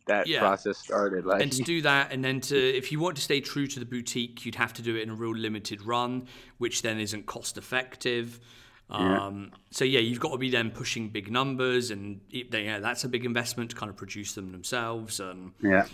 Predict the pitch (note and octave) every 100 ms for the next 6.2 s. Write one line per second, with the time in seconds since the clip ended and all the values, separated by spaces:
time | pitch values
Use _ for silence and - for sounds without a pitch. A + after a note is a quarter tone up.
0 | - - - A2+ - - A2+ A2 A2 G#2+
1 | - _ _ _ C3+ G#2+ G#2 C3 D#3 C#3
2 | C3+ D3+ C3+ B2 A#2 - A#2 A2 A2 A2+
3 | G#2 G#2 G#2+ G2+ G#2 G2+ G#2 G2+ - -
4 | - G#2 G#2+ G2+ G2 G2 F#2+ F2+ - _
5 | A2 G#2 G#2 G#2 - G2+ G2 E2+ F2+ G2+
6 | F#2+ F#2+